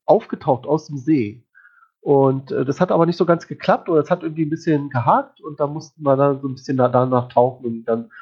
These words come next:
von Hand heben. Das war auch spannend. Ja, ansonsten, ähm, diese Taschenlampe ist natürlich klar, wenn ihr immer Nachtcaches habt, ist das ja schon fast ein Pflichtattribut.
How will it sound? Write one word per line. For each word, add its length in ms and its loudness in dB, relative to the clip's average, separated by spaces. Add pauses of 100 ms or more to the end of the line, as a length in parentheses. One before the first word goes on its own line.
(140)
von 160 0
Hand 260 0
heben. 300 -6
Das 180 -4
war 80 2
auch 120 0
spannend. 360 -10 (1900)
Ja, 220 6
ansonsten, 760 -4
ähm, 760 0
diese 220 -4
Taschenlampe 560 0
ist 80 -4
natürlich 340 -6
klar, 240 4
wenn 100 0
ihr 100 0
immer 520 2
Nachtcaches 560 -6
habt, 160 0
ist 140 -8
das 180 0
ja 80 -4
schon 280 -6 (320)
fast 280 0
ein 80 -16
Pflichtattribut. 880 -2